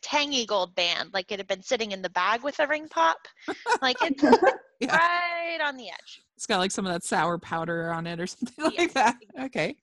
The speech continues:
Speaker 2: good. Very good. Okay, next we have The Last Bridesmaid.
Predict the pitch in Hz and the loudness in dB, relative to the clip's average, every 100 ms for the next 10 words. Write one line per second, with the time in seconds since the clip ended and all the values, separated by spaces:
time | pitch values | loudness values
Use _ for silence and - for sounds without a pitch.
0 | - 392 156 - _ _ - - - - | -8 -6 -6 -10 _ _ -20 -16 -16 -14
1 | - 214 208 165 247 - 226 - - - | -2 0 2 4 4 4 0 0 -12 -4
2 | 240 339 415 392 254 247 208 208 226 - | -2 2 4 4 4 2 4 4 2 0
3 | 190 175 175 175 151 185 294 | 2 2 0 -6 -4 -4 -6